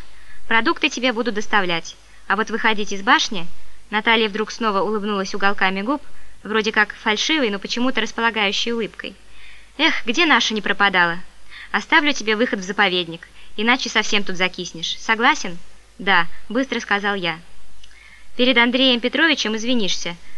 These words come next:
Наталья укоризненно погрозила мне пальцем. "Ну как так можно? Воспользоваться его удалённостью от участка, подраться, нанести телесные повреждения?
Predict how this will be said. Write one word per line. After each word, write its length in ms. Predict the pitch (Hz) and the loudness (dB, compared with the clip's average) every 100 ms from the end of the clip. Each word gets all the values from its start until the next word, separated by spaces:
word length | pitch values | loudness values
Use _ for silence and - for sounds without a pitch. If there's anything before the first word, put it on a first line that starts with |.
| - | 2
Наталья 360 | 208 226 226 214 | 4 4 4 2
укоризненно 500 | 208 208 269 254 202 | 4 4 2 0 -2
погрозила 440 | 196 190 202 220 | -2 -2 0 -2
мне 160 | 214 220 | -4 -2
пальцем. 460 | 196 185 - 175 - - - - | -2 -4 -8 -16 -18 -20 -14 -6
"Ну 100 | 247 | 4
как 200 | 285 269 | 4 4
так 180 | 220 | 0
можно? 380 | 254 269 202 175 - - - | 0 -2 -2 -6 -8 -18 -2
Воспользоваться 680 | 214 - 277 254 202 202 214 | -2 0 0 0 -2 -6 -4
его 180 | 208 | -2
удалённостью 600 | 220 208 226 254 220 - | 0 2 2 0 -2 -4
от 80 | 196 | -4
участка, 420 | 220 262 277 - | -2 0 0 -2
подраться, 540 | 190 202 214 262 - 190 - - | -2 0 2 2 0 -6 -6 -8
нанести 380 | - 214 214 - | -4 -2 -2 -4
телесные 420 | 247 240 233 226 | -2 0 0 -2
повреждения? 720 | 208 202 208 190 240 247 180 | -6 -4 -6 -2 -2 -2 -6